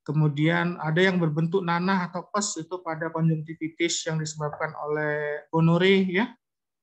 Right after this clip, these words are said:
Eh, kemudian, kalau yang virus biasanya dia merah dan berair,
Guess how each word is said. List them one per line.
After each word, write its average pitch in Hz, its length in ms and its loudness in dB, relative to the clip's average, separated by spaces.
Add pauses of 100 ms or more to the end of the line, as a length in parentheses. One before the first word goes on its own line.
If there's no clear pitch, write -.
(460)
Eh, 143 400 -6 (880)
kemudian, 180 640 4
kalau 170 240 2
yang 165 240 2
virus 185 400 2
biasanya 165 800 -2
dia 185 320 -4 (160)
merah 156 400 -8 (280)
dan 143 200 -6
berair, 151 600 0